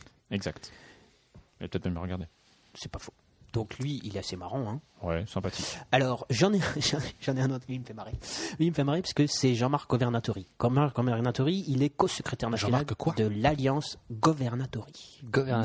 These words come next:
Speaker 1: Governatori.
Speaker 2: Oui, tu as bien compris.
Speaker 1: Comme le
Speaker 3: Il, il a quand même
Speaker 1: governateur.
Speaker 3: un,
Speaker 2: Comme le
Speaker 3: un nom à,
Speaker 2: governateur.
Speaker 3: à avoir et des, un poste à pouvoir, quand même.
Speaker 2: Exactement. Lui, il est <laughs> secrétaire de l'Alliance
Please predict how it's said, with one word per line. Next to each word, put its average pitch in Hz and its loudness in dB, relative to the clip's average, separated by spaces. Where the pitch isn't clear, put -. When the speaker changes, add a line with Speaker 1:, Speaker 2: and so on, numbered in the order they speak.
Speaker 1:
Governatori. 131 4
Speaker 2:
Oui, 139 2
tu 139 4
as 120 4
bien 190 4
compris. 143 4
Speaker 1:
Comme 117 6
le 117 6
Speaker 3:
Il, - 0
il 123 6
a 131 8
quand 123 4
même 180 4
Speaker 1:
governateur. 110 2
Speaker 3:
un, 110 2
Speaker 2:
Comme 120 6
le 123 4
Speaker 3:
un 113 0
nom 113 6
à, 165 6
Speaker 2:
governateur. 110 4
Speaker 3:
à 113 4
avoir 120 4
et 110 0
des, 98 0
un 87 -2
poste - 4
à - 0
pouvoir, 156 0
quand 95 -4
même. 95 0
Speaker 2:
Exactement. 110 -2
Lui, 160 2
il 165 4
est 120 0
<laughs> - -6
secrétaire 139 2
de 104 0
l'Alliance 139 2